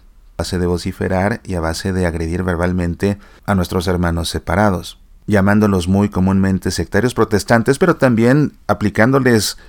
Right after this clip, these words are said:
peyorativos bastante denigrantes que no quisiera yo repetir en este programa, porque mi interés no es ofender a nadie, por supuesto, pero sí hay ocasiones en que los llama incluso abortos de Lutero. Eso es una grosería total y a mí me da pena ajena cuando escucho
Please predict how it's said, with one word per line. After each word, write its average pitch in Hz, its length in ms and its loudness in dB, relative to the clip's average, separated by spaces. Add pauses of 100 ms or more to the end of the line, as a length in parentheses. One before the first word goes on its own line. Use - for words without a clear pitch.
(100)
peyorativos 117 920 4
bastante 104 580 0
denigrantes 107 960 0 (320)
que 98 120 2
no 113 160 2
quisiera 101 360 2
yo 113 360 4
repetir 85 380 -4
en 92 100 -2
este 92 160 -6
programa, 98 400 -2
porque 82 220 -8
mi 82 60 -4
interés 85 300 -2
no 92 80 0
es 87 220 -4
ofender 85 500 -4
a 80 80 -6
nadie, 82 320 -2
por 85 180 -4
supuesto, 90 520 -4 (360)
pero 147 200 8
sí 123 280 2
hay 90 220 2
ocasiones 90 480 -2
en 90 80 -2
que 90 80 -4
los 80 140 -4
llama 87 180 -2
incluso 87 540 -2 (320)
abortos 98 500 2
de 80 80 -2
Lutero. 80 500 -6
Eso 80 200 -8
es 78 100 -10
una 87 200 -6
grosería 80 600 -6
total 85 460 -6
y 87 100 -4
a 76 60 -8
mí 85 220 -6
me 82 160 -6
da 82 180 -8
pena 90 300 -4
ajena 104 340 0
cuando 82 240 -6
escucho 101 480 -4